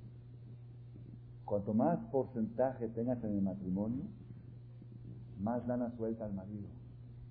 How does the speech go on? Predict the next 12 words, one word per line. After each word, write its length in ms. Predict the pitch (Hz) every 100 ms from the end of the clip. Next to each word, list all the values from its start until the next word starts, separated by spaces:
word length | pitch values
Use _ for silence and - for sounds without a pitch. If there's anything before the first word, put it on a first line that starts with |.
| - - - - - - - - - - - - - - 117
Sí, 100 | 127
pero 160 | 92
le 100 | -
conviene. 500 | - 104 127 147 - - - -
Si 80 | 143
es 100 | 180
mi 80 | 170
esposa 340 | - 135 135
al 120 | 127
tres 160 | 131 123
por 240 | 131 120
ciento, 440 | 127 117 117 120